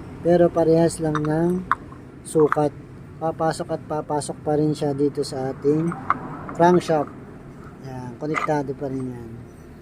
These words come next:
Yan, same lang po siya.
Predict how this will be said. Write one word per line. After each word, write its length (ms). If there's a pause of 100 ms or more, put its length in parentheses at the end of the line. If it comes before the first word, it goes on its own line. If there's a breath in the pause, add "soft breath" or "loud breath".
(3250)
Yan, 320
same 320
lang 160
po 160
siya. 280